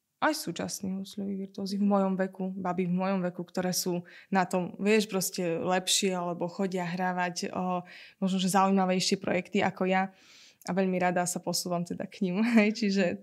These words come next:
čiže toto je asi taká moja motivácia. Keď vidím, že niekto to zahral ešte lepšie ako ja,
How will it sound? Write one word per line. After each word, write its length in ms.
čiže 300
toto 240
je 80
asi 320
taká 160
moja 320
motivácia. 640
Keď 120
vidím, 260
že 100
niekto 400
to 240
zahral 420
ešte 300
lepšie 480
ako 260
ja, 300